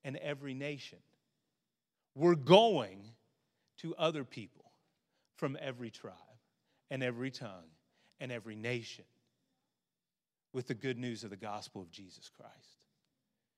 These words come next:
I learned so much through that, that God's mission isn't tied to a particular cultural identity, that God's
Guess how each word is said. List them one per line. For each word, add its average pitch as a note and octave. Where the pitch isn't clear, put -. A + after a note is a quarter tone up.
I D#3
learned D#3
so E3
much D3
through C#3+
that, F#2+
that C#3
God's E3
mission D#3+
isn't D3+
tied D3
to D3+
a B2+
particular C3+
cultural B2
identity, E2+
that D3+
God's E3+